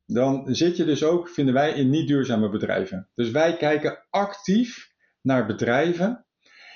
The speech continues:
ehm, of die in onze fondsen mogen komen. Dat doen we aan de hand van ons eigen duurzaamheidsbeleid.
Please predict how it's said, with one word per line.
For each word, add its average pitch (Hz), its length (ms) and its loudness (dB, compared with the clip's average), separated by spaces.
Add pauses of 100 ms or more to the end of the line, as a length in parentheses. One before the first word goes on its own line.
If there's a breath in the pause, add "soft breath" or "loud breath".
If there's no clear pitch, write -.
(180 loud breath)
ehm, 135 540 2 (100)
of 190 220 0
die 185 380 -2 (180)
in 190 260 0
onze 180 280 0
fondsen 165 380 0
mogen 139 240 0
komen. 92 440 -4 (280)
Dat 107 200 -2
doen 180 140 2
we 175 60 4
aan 143 200 2
de 131 60 2
hand 135 240 0
van 139 100 0
ons 117 180 -2
eigen 143 400 0
duurzaamheidsbeleid. 101 960 -2